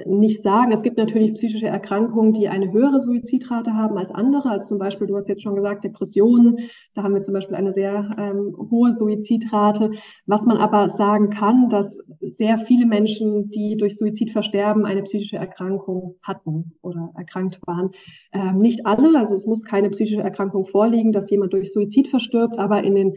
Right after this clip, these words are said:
in der Mehrheit der Fälle sind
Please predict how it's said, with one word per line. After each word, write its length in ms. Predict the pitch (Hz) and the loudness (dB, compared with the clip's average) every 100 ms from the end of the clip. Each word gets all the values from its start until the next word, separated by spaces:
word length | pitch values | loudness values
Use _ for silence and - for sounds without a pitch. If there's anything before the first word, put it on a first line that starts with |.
| - _ _ - | -6 _ _ -2
in 160 | 208 | 2
der 120 | 190 185 | 2 2
Mehrheit 800 | - - 202 220 226 208 202 208 | 0 0 2 4 4 2 0 0
der 120 | 196 | -2
Fälle 360 | 208 196 196 | -2 2 4
sind 340 | 190 - 190 | 2 0 0